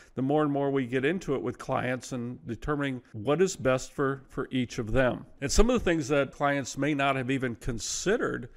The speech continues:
uh, or if they had, they had no way to necessarily evaluate how to take these things into evaluation and consideration as they make their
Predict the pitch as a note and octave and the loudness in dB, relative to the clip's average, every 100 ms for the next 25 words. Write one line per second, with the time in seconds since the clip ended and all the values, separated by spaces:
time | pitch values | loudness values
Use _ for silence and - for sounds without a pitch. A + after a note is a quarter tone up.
0 | - - - - B2 B2+ C3+ C3 B2+ A#2+ | -20 -20 -10 -2 0 2 2 2 2 2
1 | G3 B3 G3+ C3 C3 C3+ C#3 C3+ C3 C#3 | 0 2 2 2 2 2 0 0 0 0
2 | B2+ B2+ - C3+ A#2+ A#2 G#2+ C3 D#3+ A3+ | -2 -4 0 0 2 0 -2 -2 0 0
3 | C#3+ A#2+ B2+ - - C3 B2 A#2 - C3 | 0 0 -4 -6 -2 0 0 6 6 6
4 | - B2+ A2+ C3 A#2+ A2+ A#2 - A#2 A2+ | 2 -4 -4 -6 -6 -6 -6 -4 -4 -4
5 | A2 - - A#2 G#2+ A#2+ A#2+ B2 A#2+ A#2+ | -6 -14 -8 -4 2 2 4 2 0 -6
6 | A2+ A2 - A#2+ A#2+ - A#2+ A2 G2+ A2+ | -6 -4 -2 2 2 0 -2 -2 0 0
7 | A2+ A#2 A#2 A2 A2 | 0 -2 -2 -2 -4